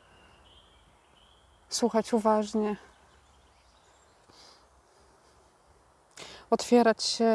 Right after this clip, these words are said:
naprawdę z sobą i otwierać się na spotkanie z sobą. Jeśli to cię woła, to znaczy, że ja cię wołam. To znaczy, że przyszedł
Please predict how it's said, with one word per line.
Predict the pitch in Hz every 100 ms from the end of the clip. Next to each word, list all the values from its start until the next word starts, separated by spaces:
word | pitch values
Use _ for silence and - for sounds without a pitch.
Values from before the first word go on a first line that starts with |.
| 220 214 220
naprawdę | 214 214 - 220 214 214
z | -
sobą | - 226 220 220
i | 214 208
otwierać | 208 - 220 214 -
się | 220
na | 208
spotkanie | - 226 - 247 233
z | 214 -
sobą. | 226 208 220 240 - - - - - - - - - -
Jeśli | - 240
to | 226
cię | - 262
woła, | 220 220 214 226 220 - - - - - - - - - -
to | -
znaczy, | 214 214 247
że | 226
ja | 233 240
cię | 247
wołam. | 220 214 202 208 214 220 - - - - 320 349 - - - - - - - - - - - - - - - - - - - - - - -
To | -
znaczy, | 220 226 214 - 226
że | 220 220 208 208 202 - - - - _ _ _ - - - _
przyszedł | - 226 - 220